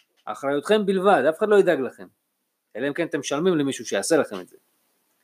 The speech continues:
והשקעות, אנחנו משקיעים כסף כדי שיהיה לנו יותר השקעות, הכוונה שלי זה בהשקעות שהן,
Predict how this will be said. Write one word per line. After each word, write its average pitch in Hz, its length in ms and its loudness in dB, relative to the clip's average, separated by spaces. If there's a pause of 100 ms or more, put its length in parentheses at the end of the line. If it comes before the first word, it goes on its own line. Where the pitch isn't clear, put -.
(1700)
והשקעות, 214 840 4
אנחנו 127 220 -8
משקיעים 165 400 -4
כסף 165 400 -4
כדי 147 200 -4
שיהיה 226 200 2
לנו 247 200 2
יותר 240 280 2
השקעות, 160 360 2
הכוונה 123 360 -2
שלי 135 140 -4
זה 113 100 -8
בהשקעות 120 460 0
שהן, 117 240 0